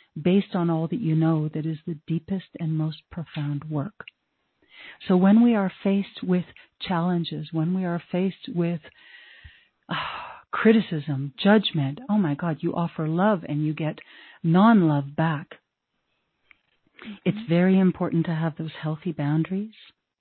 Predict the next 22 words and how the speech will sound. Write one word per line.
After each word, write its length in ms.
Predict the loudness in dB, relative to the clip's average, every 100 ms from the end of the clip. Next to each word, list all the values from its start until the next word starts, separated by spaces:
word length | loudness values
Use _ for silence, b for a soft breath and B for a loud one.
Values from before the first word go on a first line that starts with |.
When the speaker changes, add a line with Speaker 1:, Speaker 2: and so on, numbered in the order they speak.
| _ B B B -4
Speaker 1:
and 140 | -2
to 120 | -2 -6 -6
step 240 | -6 -6 -10 _ _ 2
out 220 | 4 4
of 120 | 0 -2
the 120 | -2
expectations 1000 | -2 -8 -12 -12 -8 -6 -6 -4 -4 -6 -8 B B _
and 200 | -2 -2 -4 b b _ -6
go 200 | 0 2
into 300 | 2 0 -2
your 120 | -6 -6
heart. 440 | -6 -6 -6 -8 -20 _ _ _ _ _ _ _ _ _ _ _ _ -2
Look 220 | 0 2 0
at 100 | -2
what 140 | -2
you 200 | 0 0
need. 800 | 0 0 2 2 2 2 -2 -8 -18 _ _ _ _ _ _ _ _ b b b 0
Ask 320 | 0 0 -4
yourself 320 | -4 0 -2 -2
this 100 | -6 -2
next 320 | -4 -4 -8
question. 580 | -6 -6 -6 -6 -6